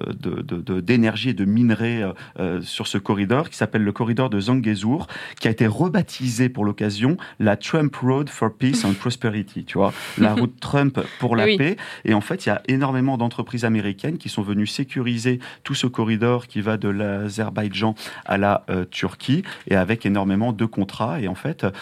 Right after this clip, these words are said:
Speaker 1: un peu comme ce qu'on disait tout à l'heure avec Xi Jinping et, euh, ses routes de
Speaker 2: Mm.
Speaker 1: la soie en Amérique latine,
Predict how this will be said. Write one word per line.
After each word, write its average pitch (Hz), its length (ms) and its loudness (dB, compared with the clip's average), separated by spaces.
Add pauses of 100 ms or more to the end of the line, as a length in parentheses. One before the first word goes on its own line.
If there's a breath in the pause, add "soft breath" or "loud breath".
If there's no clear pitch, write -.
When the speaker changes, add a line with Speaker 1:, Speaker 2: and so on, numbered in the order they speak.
(160 loud breath)
Speaker 1:
un 107 220 2
peu 190 100 -4
comme 156 160 -2
ce - 80 -8
qu'on 120 140 2
disait 113 240 0
tout 110 160 -10
à 117 100 2
l'heure 117 160 2
avec 98 160 -4
Xi - 180 -10
Jinping 104 480 0
et, 95 160 2
euh, 92 100 0
ses 98 180 -4
routes 98 140 -2
de 101 100 2
Speaker 2:
Mm. - 20 4
Speaker 1:
la 101 80 4
soie 107 180 -4
en 104 40 0
Amérique 98 320 -2
latine, 139 340 -2